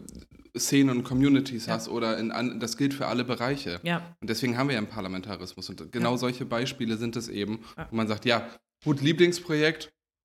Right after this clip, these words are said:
Speaker 1: ist
Speaker 2: Mhm.
Speaker 1: auch nicht, nicht schlimm,
Speaker 2: Ja.
Speaker 1: aber das ist, das ist halt nichts Verwerfliches, dann
Speaker 2: Ja.
Speaker 1: eben da sowas zum Beispiel zu fördern
Speaker 2: Genau.
Speaker 1: und nochmal über parlamentarische Wege
Speaker 2: Ja.
Speaker 1: was draufzulegen.
Speaker 2: Vor allem in Lübeck, ne? Also die
Speaker 1: Ja,
Speaker 2: machen
Speaker 1: eben,
Speaker 2: das halt,
Speaker 1: genau.
Speaker 2: genau,
Speaker 1: Ist
Speaker 2: das
Speaker 1: doch
Speaker 2: ist
Speaker 1: nicht
Speaker 2: nicht
Speaker 1: mal
Speaker 2: mein
Speaker 1: Wahlkreis,
Speaker 2: Wahlkreis,
Speaker 1: genau.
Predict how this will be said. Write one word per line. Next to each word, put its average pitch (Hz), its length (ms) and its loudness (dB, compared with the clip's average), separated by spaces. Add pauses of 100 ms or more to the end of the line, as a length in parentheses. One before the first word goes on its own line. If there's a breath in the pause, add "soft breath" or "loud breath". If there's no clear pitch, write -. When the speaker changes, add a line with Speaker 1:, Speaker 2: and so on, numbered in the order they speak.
(120)
Speaker 1:
ist 98 160 4
Speaker 2:
Mhm. 107 80 8
Speaker 1:
auch 143 80 6
nicht, 165 200 0 (380)
nicht 139 240 4
schlimm, 156 420 2
Speaker 2:
Ja. 185 260 -2
Speaker 1:
aber 117 160 0
das 127 100 0
ist, 139 200 -4 (100)
das 123 160 -2
ist 131 140 -4
halt 110 120 2
nichts 143 260 -2
Verwerfliches, 123 600 -2
dann 117 220 0
Speaker 2:
Ja. - 100 0
Speaker 1:
eben 117 160 0
da 113 120 0
sowas 113 340 -2
zum 113 100 -6
Beispiel 101 300 -2
zu 117 120 -8
fördern 110 340 0
Speaker 2:
Genau. 101 80 2
Speaker 1:
und 98 40 0
nochmal 104 220 0
über 104 120 0
parlamentarische 101 680 -6
Wege 107 280 -2
Speaker 2:
Ja. 180 180 -4 (100)
Speaker 1:
was 135 100 -4
draufzulegen. 90 580 -2
Speaker 2:
Vor 165 120 2
allem 156 260 0
in 170 120 2
Lübeck, 143 360 0
ne? 151 140 -4
Also 160 180 -4
die 113 80 2
Speaker 1:
Ja, 113 80 6
Speaker 2:
machen 117 140 6
Speaker 1:
eben, 127 60 8
Speaker 2:
das 110 180 4
halt, 123 100 6
Speaker 1:
genau. 98 320 4
Speaker 2:
genau, 156 220 0
Speaker 1:
Ist 139 100 0
Speaker 2:
das 117 80 2
Speaker 1:
doch 139 60 8
Speaker 2:
ist - 60 8
Speaker 1:
nicht - 0 -
Speaker 2:
nicht - 100 8
Speaker 1:
mal 139 140 8
Speaker 2:
mein - 20 8
Speaker 1:
Wahlkreis, 180 240 6 (120)
Speaker 2:
Wahlkreis, 214 280 2
Speaker 1:
genau. 101 340 0